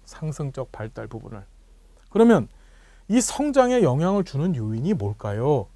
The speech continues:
두 가지 요인, 우리가 유전과 환경 배웠죠? 성장은 유전적 요인도 받고 또 환경적 요인도 받는 거예요. 어, 그래서, 어, 아빠, 엄마 키가 크다. 어, 그리고 골격이 크다. 그럼 아이들도 키가 크고,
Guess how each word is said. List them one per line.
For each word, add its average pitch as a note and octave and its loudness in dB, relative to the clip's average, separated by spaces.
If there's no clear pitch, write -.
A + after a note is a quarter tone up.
두 - -12
가지 D#3+ 4
요인, D#3 2
우리가 C3 -2
유전과 C3+ -6
환경 C#3+ -6
배웠죠? B2+ 2
성장은 E3+ 0
유전적 G#3 4
요인도 C#3 0
받고 G2+ -8
또 B3 6
환경적 A3 -2
요인도 B2 -2
받는 G2 -10
거예요. F2+ -12
어, B2 -10
그래서, F3+ 4
어, C#3 -8
아빠, D#3+ 4
엄마 G#3 6
키가 A#3 0
크다. - 4
어, A2+ -16
그리고 G3 -2
골격이 G3 4
크다. G3 2
그럼 D#3+ -10
아이들도 E3 0
키가 G3+ -2
크고, G#3+ -6